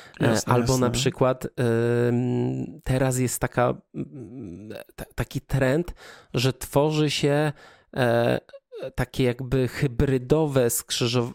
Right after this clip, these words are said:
Speaker 1: znaczy nie, to jest złe słowo, hybrydowe skrzyżowa-, e, takie dynamiczne skrzyżowania, czyli one na
Speaker 2: Mhm.
Speaker 1: przykład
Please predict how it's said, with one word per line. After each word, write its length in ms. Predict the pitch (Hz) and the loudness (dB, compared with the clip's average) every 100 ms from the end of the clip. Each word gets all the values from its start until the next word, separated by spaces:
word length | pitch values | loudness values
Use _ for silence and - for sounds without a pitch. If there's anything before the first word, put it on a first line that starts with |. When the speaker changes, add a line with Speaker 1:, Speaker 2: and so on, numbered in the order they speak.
| - | -2
Speaker 1:
znaczy 300 | 123 - 131 | -2 -2 -4
nie, 240 | 131 120 | -2 -2
to 100 | 117 | -2
jest 100 | 117 | -2
złe 120 | 123 | -2
słowo, 300 | - 127 123 | 0 0 -2
hybrydowe 540 | 113 120 120 123 120 113 | -2 -2 -2 0 -2 -2
skrzyżowa-, 280 | - 117 107 - - - | -4 -4 -4 -8 -18 -4
e, 340 | 131 123 117 | -2 2 0
takie 240 | 123 - 127 | 0 -2 0
dynamiczne 520 | 135 135 175 - 110 | 2 2 0 0 -2
skrzyżowania, 640 | - - 113 117 - - - | -4 -6 -6 -4 -6 -8 -8
czyli 260 | - 135 | -4 -2
one 260 | - 156 151 | 0 2 2
na 60 | 131 | 2
Speaker 2:
Mhm. 20 | |
Speaker 1:
przykład 320 | 139 147 | 2 0